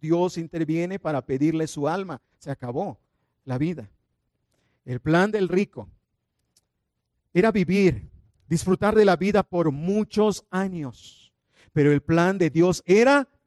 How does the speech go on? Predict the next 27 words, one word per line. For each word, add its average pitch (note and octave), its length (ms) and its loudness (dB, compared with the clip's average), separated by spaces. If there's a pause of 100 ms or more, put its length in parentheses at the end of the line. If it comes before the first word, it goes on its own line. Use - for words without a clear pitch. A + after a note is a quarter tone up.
(300)
ni D3 240 0
un E3+ 240 -4
día C3+ 260 -2
más. - 800 -18 (520)
Ni G#3 240 4
un C4+ 200 6
día A#3 280 4
más G3 320 2
para D#3+ 180 0
disfrutar D#3 560 -4
de D#3 80 -2
tus C3+ 180 -10
bienes C#3+ 460 -6 (380)
acumulados. A#2 960 -12 (340)
"Necio, B2+ 640 -6 (500)
esta E3+ 360 -2
noche E3 400 -4 (300)
vienen C#3 520 -2 (240)
a B2+ 100 -12
pedirte C3+ 640 -8 (440)
tu B2 180 -8
alma." G2+ 340 -18 (800)
De D#3 80 -2
ese A3 140 0
modo G#3+ 300 4
Dios F3+ 340 2
resiste D#3+ 680 -6